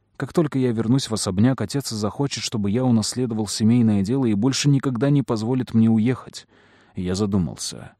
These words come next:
За последние шесть лет я часто ходил по тонкому льду, но также жил в достатке, носил красивую одежду и ни в чём себе не отказывал. Смогу ли я, как и Сяо Вань, жить среди диких зверей в горах?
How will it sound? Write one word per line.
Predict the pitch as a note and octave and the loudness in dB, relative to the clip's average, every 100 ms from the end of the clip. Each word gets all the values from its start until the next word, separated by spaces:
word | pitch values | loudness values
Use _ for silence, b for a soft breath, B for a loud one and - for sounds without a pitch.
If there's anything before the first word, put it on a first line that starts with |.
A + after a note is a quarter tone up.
| b b b b | b b b b
За | E2 F2+ | -8 -6
последние | F#2 A2 D3 C#3 B2+ | -4 -2 2 4 4
шесть | - C3 A#2 - | 4 0 -2 -2
лет | A#2+ C3+ | 0 0
я | A2 G#2+ | 0 0
часто | - C#3+ - | 0 -2 -4
ходил | - A#2 B2+ A#2 | -4 -2 -2 -2
по | A2 | -4
тонкому | - B2 A#2+ A2 | 0 2 4 2
льду, | G#2 G2 C3+ | 2 4 4
но | A#2+ | 4
также | G2 B2 C3 G#2 G#2 | 4 0 -2 -4 -6
жил | G2 A#2+ | -4 -6
в | G#2 | -4
достатке, | G2+ - C3+ C3+ - - - B B | -4 -2 -2 -2 -6 -16 -16 B B
носил | D3 - G3 | 0 2 0
красивую | D3+ C3 D#3+ C#3+ G#2+ | -2 0 0 2 2
одежду | F2+ F2+ C3+ C3 A#2 | 0 0 0 2 2
и | G2 | 4
ни | G2 | 2
в | |
чём | - C#3 D3 | 2 0 0
себе | - B2 | 0 0
не | C3 | 2
отказывал. | B2 - C#3+ G#2 B1 - _ _ _ _ _ _ _ | 0 -2 -6 -6 -12 -16 _ _ _ _ _ _ _
Смогу | - D3+ F3 | 0 2 4
ли | G3+ | 4
я, | F3 D#3 F3 C3 F#2+ - | 4 4 2 0 -4 -8
как | E2+ F2 | -12 -10
и | |
Сяо | E2 - G#2+ A2 | -8 -2 0 2
Вань, | F#2+ A#2+ C3+ | 2 2 2
жить | G2+ B2 C#3 | 0 -2 -4
среди | - A2 G2+ | -4 -4 -2
диких | F#2+ G#2+ C#3+ B2 G2+ | -2 -4 -4 -6 -4
зверей | G2+ F#2+ F#2 | -4 -2 -2
в | E2+ | -4
горах? | F2 E2+ B1 G1+ - | -6 -6 -8 -16 -20